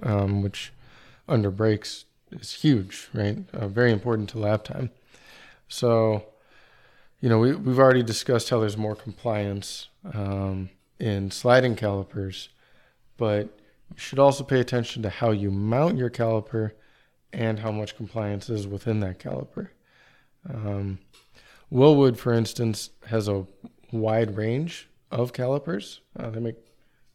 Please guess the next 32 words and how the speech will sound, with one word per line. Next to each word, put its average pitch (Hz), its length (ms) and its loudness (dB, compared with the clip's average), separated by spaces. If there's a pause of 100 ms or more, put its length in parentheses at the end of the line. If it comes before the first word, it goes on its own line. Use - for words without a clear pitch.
you 113 60 -8
know, 107 80 -6
some - 180 -14
heavy 110 220 -2
duty 117 260 2
ones, 113 320 0
some 113 160 -6
light 113 180 2
ones, 113 380 -4 (720)
and 135 180 2
you 151 100 4
can 151 120 0
see, 160 540 2
uh, 120 240 2
that 110 420 -4
the - 80 -4
difference 147 380 2
in 120 80 -6
compliance 120 500 0
between 113 400 -4
the 101 60 -4
two 113 200 -6
is 95 120 -8
noticeable, 104 580 -6 (220)
right? 110 280 -6 (160)
The, 110 380 -4 (720)
the 127 80 0
light 123 160 8
ones 131 220 2
will 113 80 -4
be 101 80 -6
cheaper. 151 600 0